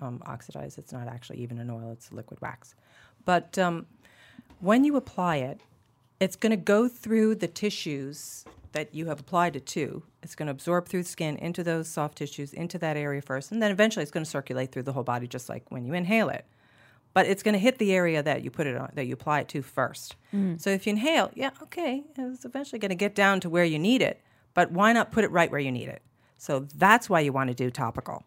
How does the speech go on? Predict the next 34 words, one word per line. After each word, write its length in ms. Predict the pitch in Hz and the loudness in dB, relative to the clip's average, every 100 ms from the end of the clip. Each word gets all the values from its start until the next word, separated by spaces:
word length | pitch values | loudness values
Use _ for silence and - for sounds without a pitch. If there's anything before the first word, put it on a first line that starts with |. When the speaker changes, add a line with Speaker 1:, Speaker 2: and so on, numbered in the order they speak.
| _ | _
Speaker 2:
Got 260 | - 170 165 | -12 -10 -10
it. 140 | - _ - _ | -14 _ -20 _
Speaker 1:
And 160 | - 180 | 0 0
if 100 | 170 | 0
you 60 | 175 | -4
put 240 | - 233 | -4 -6
a 60 | - | -4
hot 220 | - 180 | -6 -6
compress 460 | - 156 180 185 - | -6 -6 -4 -4 -4
on 180 | 202 208 | -4 -2
there 300 | 220 220 220 _ _ _ _ _ | -2 -2 -6 _ _ _ _ _
or 100 | - | -12
a 40 | 123 | -8
heating 280 | 120 208 208 | -4 -4 -4
pad, 400 | 202 202 202 208 _ _ _ | -2 -2 -4 -8 _ _ _
that 160 | - 165 | -4 -2
will 80 | 156 | -2
definitely 720 | 160 170 - 151 147 147 - _ - | -2 -2 -2 -8 -8 -10 -12 _ -2
boost 460 | 180 - - - - _ - | -2 -2 -10 -14 -18 _ -6
the 80 | |
benefit, 520 | 143 139 120 - - - _ _ _ - | -2 0 -2 -6 -10 -18 _ _ _ -6
um, 340 | 156 131 127 - _ | -4 -4 -6 -12 _
for 420 | - - 139 135 - _ _ | -14 -6 -4 -6 -12 _ _
cramps 400 | - 151 - - | -10 -8 -8 -12
and 80 | - | -14
stuff 200 | - - | -14 -12
like 160 | - - | -12 -8
that. 220 | 53 - _ _ _ - - _ - | -10 -10 _ _ _ -20 -20 _ -2
Needless 280 | 196 220 220 | 2 2 0
to 100 | 170 | -4
say, 380 | 160 123 180 - _ _ _ _ _ _ _ _ _ _ - | 0 0 -2 -8 _ _ _ _ _ _ _ _ _ _ -2
if 240 | 196 196 | -2 2
you 80 | 226 | -2
put 440 | 220 - 180 170 | 0 0 0 0